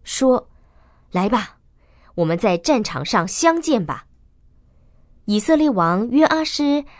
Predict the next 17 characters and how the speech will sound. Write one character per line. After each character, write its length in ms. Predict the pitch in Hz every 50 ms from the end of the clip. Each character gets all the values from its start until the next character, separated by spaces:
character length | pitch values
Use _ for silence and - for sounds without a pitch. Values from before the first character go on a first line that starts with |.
| - -
派 220 | - - 262 214
人 380 | 185 170 170 147 147 156 196 214
去 160 | - - 226
见 420 | 190 - 240 214 185 170 160 156
犹 200 | 160 147 139 165
大 200 | 190 - 294 277
王 400 | 226 185 156 147 151 160 185 196
亚 200 | 185 170 156 190
玛 180 | 269 277 202 127
谢， 340 | - - - 233 196 - -
说 440 | - - - 240 233 226 214 - - - _ - - _ _ _ _ _ _ _ _ _ _ _ _
：“黎 180 | - 185 185 196
巴 220 | 196 240 233 233
嫩 180 | 233 233 214 185
的 200 | 170 170 151 156
吉 280 | 156 - - 180 190 240
黎 300 | 262 220 175 175 202